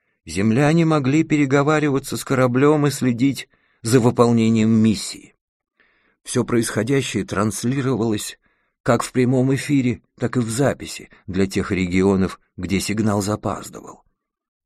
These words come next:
Когда астронавтки говорили, мир их слышал. Когда они переглядывались, мир мог видеть их лица за стёклами шлемов.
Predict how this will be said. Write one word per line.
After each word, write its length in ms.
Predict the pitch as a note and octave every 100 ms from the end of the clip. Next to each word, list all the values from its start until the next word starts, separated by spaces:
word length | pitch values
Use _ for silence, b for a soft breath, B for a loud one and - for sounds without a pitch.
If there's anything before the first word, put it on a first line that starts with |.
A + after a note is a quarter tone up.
| _ _
Когда 380 | G2+ F#2 B2 A#2
астронавтки 760 | - G#2+ A2 A#2 G#2 - A2
говорили, 720 | G2 G2 F#2+ F#2+ B2 B2+ C3 b b b _
мир 420 | G2+ A#2+ C3+ A2 -
их 180 | A#2 -
слышал. 640 | - D3 C#3 - - - _ _ _ -
Когда 340 | F2 F#2 F#2+
они 240 | F2+ F2
переглядывались, 1080 | - F2 D#2+ D#2 D#2+ F#2 G#2 F#2+ F#2 - - _ _ _ _
мир 380 | F2 G2+ F#2 E2+
мог 280 | F2 F2
видеть 540 | E2 E2 E2+ D#2+ - - b b
их 280 | F#2 - F2+
лица 440 | G2 G2+ - G2
за 180 | E2 F2
стёклами 580 | - - E2 - D#2+ D#2
шлемов. 580 | - A#1+ - - -